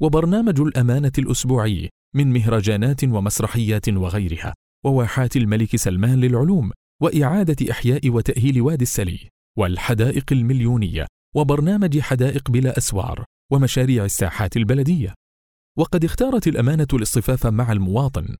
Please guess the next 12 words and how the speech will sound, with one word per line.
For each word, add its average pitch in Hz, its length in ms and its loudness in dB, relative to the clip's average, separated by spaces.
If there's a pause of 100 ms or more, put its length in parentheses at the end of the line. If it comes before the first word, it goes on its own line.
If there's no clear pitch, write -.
(280)
فأنشأت 113 540 0
المراكز 135 500 0
الإدارية 123 640 0
التي 120 340 0
تضم 127 460 0
فروع 117 420 -2
مكاتب 110 600 0 (220)
لجميع 151 500 2
الدوائر 117 560 0
الحكومية 107 720 0 (100)
في 104 100 -6
المدينة، 90 540 -4